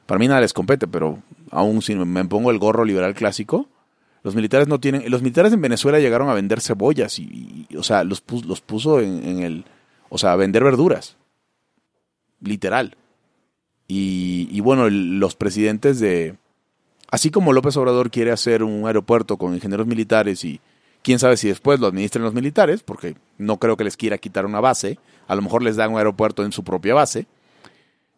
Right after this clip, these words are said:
Eh, Hugo Chávez puso a generales al, a, a, a la cabeza de las empresas del Estado. ¿Por qué? Por lealtad, porque no son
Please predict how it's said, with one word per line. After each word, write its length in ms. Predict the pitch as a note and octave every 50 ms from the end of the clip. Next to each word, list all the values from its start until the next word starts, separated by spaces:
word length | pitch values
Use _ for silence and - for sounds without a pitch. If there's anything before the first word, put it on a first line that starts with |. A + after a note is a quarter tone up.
| _ -
Eh, 460 | - G#2 G#2+ G2+ G2 G2 G2 F#2+ F#2 E2 D2+ _ _ _ -
Hugo 200 | - A#2 A2+ A#2+
Chávez 440 | A2 - B2+ G2 F#2+ A2+ D3 - - - - _ -
puso 280 | G#2+ G#2 - - G2
a 40 | G#2
generales 640 | - C#3+ C#3 D3 C#3+ C#3 C3+ C3 C3 D3+ D3+ - - -
al, 260 | F2 F#2 F#2 F#2 - _ -
a, 160 | F2+ F2 - _
a, 120 | - F#2 F#2
a 200 | - - F2+ F2+
la 100 | F#2 F#2
cabeza 340 | - F2+ F2+ F#2 F#2 - A#2+
de 60 | G#2
las 120 | F#2 E2+ -
empresas 320 | F2+ E2+ F2 E2+ F#2 E2+
del 100 | F2+ D#2+
Estado. 320 | E2 - - F#3+ G#3 C#3+ F#2+ G2+
¿Por 160 | - - -
qué? 120 | - A#2+
Por 220 | - - F#2 E2 E2+
lealtad, 440 | E2 D#2 D#2+ F2 - A3+ C4+ - -
porque 240 | - - - G2 F2
no 160 | F2+ F#2+ G2
son 320 | - A2+ G#2+ G#2 G2+ G2